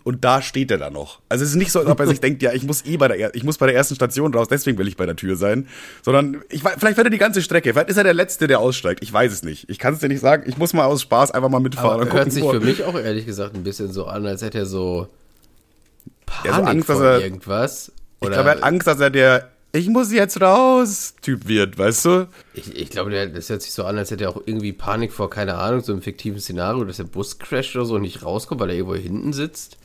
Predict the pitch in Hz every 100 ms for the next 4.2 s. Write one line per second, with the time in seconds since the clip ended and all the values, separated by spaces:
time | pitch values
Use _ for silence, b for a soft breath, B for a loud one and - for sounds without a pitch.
0 | b b b b _ 92 90 87 90 127
1 | 156 - - 117 101 110 104 104 85 85
2 | 143 151 113 101 - _ _ _ _ _
3 | - 101 120 127 151 127 117 175 160 -
4 | 151 135